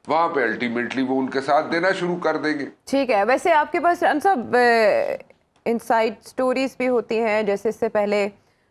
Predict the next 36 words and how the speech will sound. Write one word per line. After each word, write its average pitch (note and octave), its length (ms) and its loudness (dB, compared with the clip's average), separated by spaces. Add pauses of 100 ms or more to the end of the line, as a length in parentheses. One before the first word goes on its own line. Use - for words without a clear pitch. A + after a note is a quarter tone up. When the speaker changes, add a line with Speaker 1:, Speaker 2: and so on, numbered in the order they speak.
(100)
Speaker 2:
आपने G3 240 2
हमें A3 180 0
ख़बर G3+ 280 0
दी G#3 180 0
थी G#3+ 240 -2
कि F#3+ 500 2
अब्बासी F3+ 440 -2
साहब F#3 520 -2
नेक्स्ट F#3 360 -4
हैं F#3 240 0
in F3 80 0
line। F3 280 -2
महमूद G3+ 340 0
मौलवी G3+ 300 0
साहब B3 260 0
इशारा G3+ 360 0
दे G3+ 160 0
रहे G3+ 100 0
हैं G#3 400 -2 (400)
कि B3 100 0
दो C4 520 4 (180)
और B3+ 180 2
शख्सियात A3+ 540 0
भी A3 160 -2
हैं G#3+ 240 0
जो G3+ 100 -2
पीटीआई G3+ 460 0
को G#3+ 240 -2
छोड़ने F#3 360 -2
वाली E3+ 260 0
हैं E3 360 -4 (280)
और F3+ 60 -2
कैबिनेट G#3+ 560 -2
लेवल G3+ 340 2
की G3+ 160 -4
हैं। E3 320 -2